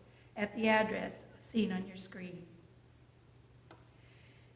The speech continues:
There will be a meet and greet parade to welcome and introduce ourselves to Pastor Joyce on Sunday, January twenty-fourth,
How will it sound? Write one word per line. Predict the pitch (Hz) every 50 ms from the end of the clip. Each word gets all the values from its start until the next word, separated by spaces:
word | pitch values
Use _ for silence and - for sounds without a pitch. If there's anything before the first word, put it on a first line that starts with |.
| - -
There | 247 233 247 262 330 349
will | 277 254 240
be | 240 240 240 226 214 220 240 277 - -
a | 208 202 202
meet | 208 208 214 226 277 226 - - - -
and | 214 208 202
greet | 220 208 226 269 - - - -
parade | - 254 220 202 185 190 190 202 220 214 -
to | - - 214
welcome | 214 208 202 208 208 - - 269 254 262 294 269 - - -
and | 214 214 214
introduce | 214 214 220 233 233 233 247 240 240 233 240
ourselves | 220 196 185 190 185 - 202 196 190 185 196 208 208 -
to | - 220
Pastor | - - 220 208 196 208 - - 247 226
Joyce | 233 - 247 247 247 226 196 - - - - - - - - - - - - -
on | 202 208 208 202
Sunday, | - - 220 214 208 208 208 226 247 277 - - - - - - - -
January | - 208 196 196 202 196 202 202 214 220
twenty-fourth, | 220 - - 226 220 226 247 226 - - 208 196 190 196 226 254 -